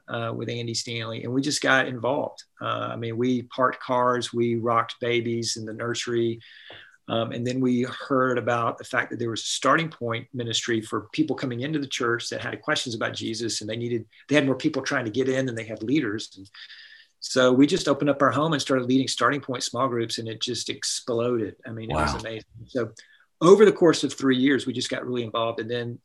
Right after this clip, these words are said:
Speaker 1: uh, the team at North Point asked me to jump on to help, uh, the, the early days of Buckhead Church, which was North Point's first multi-site church, and, uh, eventually became lead pastor there and kind of moved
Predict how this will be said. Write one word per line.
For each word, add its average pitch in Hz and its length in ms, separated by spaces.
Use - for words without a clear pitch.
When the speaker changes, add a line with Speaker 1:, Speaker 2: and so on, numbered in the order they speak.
Speaker 1:
uh, 113 320
the 120 100
team 139 220
at 120 80
North 127 240
Point 117 240
asked 117 260
me 117 180
to 113 160
jump 123 300
on 120 340
to 117 120
help, 120 400
uh, 117 420
the, 127 300
the 131 120
early 131 240
days 117 340
of 113 280
Buckhead 139 340
Church, 104 340
which - 140
was 117 140
North 120 200
Point's 120 240
first - 260
multi-site 131 540
church, - 420
and, 123 320
uh, 120 140
eventually 143 360
became 131 320
lead 127 180
pastor 127 380
there 120 340
and 120 140
kind 127 140
of 113 60
moved 120 360